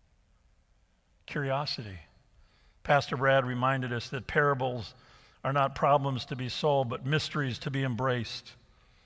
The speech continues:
And this parable of the mustard seed invites us into what is often a mystery f-,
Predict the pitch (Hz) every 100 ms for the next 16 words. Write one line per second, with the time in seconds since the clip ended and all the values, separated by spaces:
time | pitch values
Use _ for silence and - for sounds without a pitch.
0 | _ _ _ _ _ _ _ 135 139 -
1 | - 160 143 127 127 123 117 139 - 131
2 | - 143 127 117 104 143 - 135 - 139
3 | 127 127 127 117 139 143 - 135 135 139
4 | - 135 110